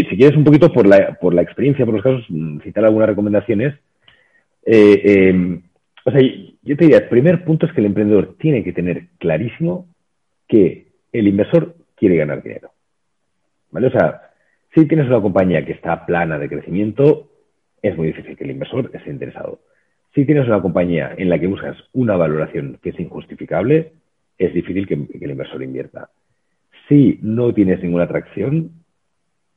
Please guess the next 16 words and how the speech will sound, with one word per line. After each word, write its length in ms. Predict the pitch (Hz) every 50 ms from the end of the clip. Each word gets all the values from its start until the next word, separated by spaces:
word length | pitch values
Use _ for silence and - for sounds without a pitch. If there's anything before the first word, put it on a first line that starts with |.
| _ _
es 240 | - 107 110 98 -
difícil 320 | 92 85 82 98 110 110
que 80 | 90 95
el 60 | 85
inversor 300 | 82 78 78 - - 71
invierta, 340 | 67 67 62 - - _ -
¿vale? 360 | - 85 110 120 117 - - _ _ _ _ - 65 62 _ _ _ - - - _ _ _ -
Y 60 | 110
básicamente, 360 | 113 107 127 135 135 123 147
¿por 100 | 135 123
qué? 140 | 95 87 71
Porque, 460 | - - - 71 64 - - - - - _
porque, 720 | - 71 69 - - - 60 60 62 60 55 - - - _ _
porque 200 | - - - -
el 60 | 76
inversor, 440 | 73 76 85 - 101 107 123 117 -